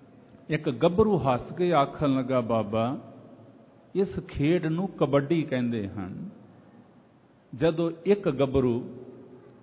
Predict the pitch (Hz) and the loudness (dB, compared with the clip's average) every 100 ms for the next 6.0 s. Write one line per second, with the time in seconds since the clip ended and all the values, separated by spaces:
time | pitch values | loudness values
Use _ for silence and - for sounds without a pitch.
0 | - - - - 156 220 214 202 170 151 | -20 -20 -6 0 2 6 6 6 4 4
1 | 143 - 131 - 135 117 120 117 123 110 | 2 2 2 2 -2 4 4 4 0 -2
2 | 101 104 107 107 - - - - - - | -2 -2 -2 -8 -18 -20 -20 -20 -20 -20
3 | - - - - 220 220 170 170 165 226 | -20 -20 -10 -4 -4 -2 0 2 2 0
4 | 226 175 175 175 165 156 160 147 135 147 | 0 0 0 2 4 2 2 2 2 2
5 | 139 131 117 113 107 101 98 - - 55 | 2 0 0 0 0 -2 -4 -6 -10 -10